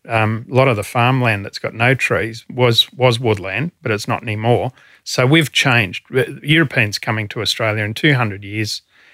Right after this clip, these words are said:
we have changed the mix, definitely. Um, would it have made a difference? So three things that really made an impression on me in the last couple of months. I was up,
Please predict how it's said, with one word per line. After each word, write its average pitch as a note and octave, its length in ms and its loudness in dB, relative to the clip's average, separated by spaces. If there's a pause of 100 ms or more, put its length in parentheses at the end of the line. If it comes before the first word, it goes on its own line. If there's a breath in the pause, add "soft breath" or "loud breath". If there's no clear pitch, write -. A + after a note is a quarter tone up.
(200 soft breath)
we A#2 160 2
have A2+ 260 -2
changed G#2+ 580 -2 (280)
the A2+ 80 0
mix, - 460 -2 (140)
definitely. A2 560 -4 (460 soft breath)
Um, C3+ 360 2 (180)
would E3+ 220 6
it F3+ 100 4
have C3+ 120 4
made B2+ 220 2
a A2+ 80 0
difference? - 680 -4 (540)
So C3+ 460 2 (240)
three D#3+ 560 2 (120)
things B2 440 0
that - 120 -8
really C3 480 4
made C3 240 4
an A#2+ 100 4
impression B2 520 2
on A2 120 2
me A2+ 120 2
in G#2+ 100 2
the A2 80 0
last G#2+ 220 2
couple - 220 -2
of A2 80 0
months. A#2 300 0
I B2+ 40 4
was B2 120 4
up, B2 200 0